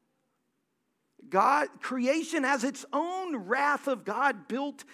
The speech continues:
into it. For example, not only, the, the adultery one's quite easy, but think about pornography. Study after study has indicated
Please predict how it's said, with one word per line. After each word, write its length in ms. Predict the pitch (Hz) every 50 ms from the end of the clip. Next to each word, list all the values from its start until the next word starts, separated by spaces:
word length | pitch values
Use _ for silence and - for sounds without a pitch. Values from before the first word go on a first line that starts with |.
| - - _ _ -
into 560 | - 285 330 330 285 - - 214 214 170 147
it. 120 | - - - _ _ _ _ _ _ _ _ _ _ _ _ _ _ _ _ _ _ _ _ _ _ _ _ _ _ _ _ _ _ _ _ _
For 160 | - 240 233
example, 480 | 214 175 143 160 139 110 - - - - _ _ _ _ _ _ - - - - _ _ - - - - - - _ _ -
not 240 | 175 208 262 294
only, 320 | 262 233 214 196 180 151 - - - - - - - _
the, 600 | - - 127 - - 240 247 247 247 240 220 - - -
the 140 | 226 269 254
adultery 420 | 240 226 330 - 466 - - 247 214
one's 220 | 190 190 175 170
quite 260 | - - 202 185 180
easy, 280 | 247 277 208 170 156 - - - -
but 120 | - 220
think 180 | - 320 339 392
about 260 | 523 480 - 453 -
pornography. 840 | - - 220 202 202 208 202 185 160 - - - - - - - _ _ _ _ _ _ _ _ _ _ _ _ _ _ _ _ _ _ _ _ _ _ _ _ _ _ _ _ _ _ _
Study 680 | - - - - - 311 311 302 285 277 254 277 - - -
after 260 | 196 208 - - 190
study 340 | - - - 233 220 208 196
has 140 | 175 143 113
indicated 640 | - 95 101 104 - - - 120 110 - - 110